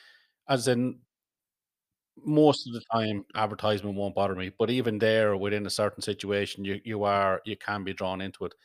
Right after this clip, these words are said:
And for people in recovery, that can be an absolute disaster, as myself and Barry would,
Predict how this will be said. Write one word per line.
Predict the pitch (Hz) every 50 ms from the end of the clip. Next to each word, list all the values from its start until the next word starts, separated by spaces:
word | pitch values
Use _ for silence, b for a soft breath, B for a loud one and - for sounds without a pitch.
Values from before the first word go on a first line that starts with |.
| b b b b b
And | b 107
for | 95 107
people | - - 131 120 - 120 110
in | 104
recovery, | 98 - - 110 104 98 101 92 90 -
that | 98 90 - _ -
can | 98 90
be | 98 95 92 92 90 - _ _ _ _ _ _ _ _ _ _ _ -
an | 113 107
absolute | 104 98 - - - 98 98 92 95
disaster, | 92 87 101 95 95 90 - - 90
as | 82
myself | 95 92 - 101 92 -
and | 95 87
Barry | 95 95 95 92 90 90
would, | 85 90 95 85 -